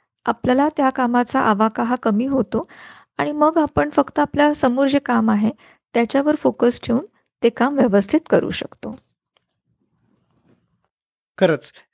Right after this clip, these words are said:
Speaker 2: जेव्हा एखादं नवीन काम आपण करायला जातो, तेव्हा खूप ओव्हरवेल्मिंग वाटायला लागतं. असं वाटायला लागतं की हे खूप मोठं टास्क आहे. आणि मगाशी डॉक्टर यश वेलणकरांनी सांगितल्याप्रमाणे आणि आत्ता आरतीने सांगितल्याप्रमाणे पण, अ,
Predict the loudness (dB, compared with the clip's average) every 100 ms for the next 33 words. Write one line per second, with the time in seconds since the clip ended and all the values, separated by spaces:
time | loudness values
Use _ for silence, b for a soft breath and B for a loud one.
0 | -8 -2 0 2 2 2 0 0 0 -2
1 | 0 0 0 -2 0 2 2 2 -2 -4
2 | -6 -6 -2 0 0 -2 _ 0 2 4
3 | 4 2 0 2 2 2 0 -2 -8 -12
4 | -14 _ -2 0 2 2 0 -4 -10 -4
5 | -6 -6 _ -8 -6 -6 _ _ _ -12
6 | -4 -2 2 0 0 -8 -14 -18 b b
7 | b b -4 -2 -2 0 0 0 -2 0
8 | 0 2 4 2 0 2 2 2 2 2
9 | 2 0 0 -2 -2 0 0 -2 -4 -8
10 | _ _ -6 -2 -2 -4 -2 2 2 0
11 | -4 -2 -2 -2 -4 -4 -4 -6 -8 -10
12 | -16 -20 _ _ _ _ _ -10 -4 -4